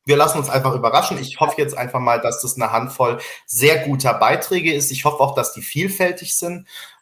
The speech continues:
Und, ähm, weil das würde mir wirklich Spaß machen. Also wenn da neben Rock, äh,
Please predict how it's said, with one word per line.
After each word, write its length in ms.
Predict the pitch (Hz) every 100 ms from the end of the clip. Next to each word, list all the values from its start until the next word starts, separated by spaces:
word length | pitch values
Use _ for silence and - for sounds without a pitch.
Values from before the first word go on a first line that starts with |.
| -
Und, 560 | 143 135 135 135 135
ähm, 240 | 123 123 123
weil 140 | 117
das 240 | 135 147 170
würde 160 | 151
mir 220 | 143 135
wirklich 280 | 131 135 139
Spaß 380 | - 127 127 131
machen. 320 | 131 131 135
Also 260 | 110 110 107
wenn 160 | 113
da 140 | 117 117
neben 520 | 117 117 113 113 110
Rock, 340 | - 135 - 127
äh, 560 | 123 117 117 117 117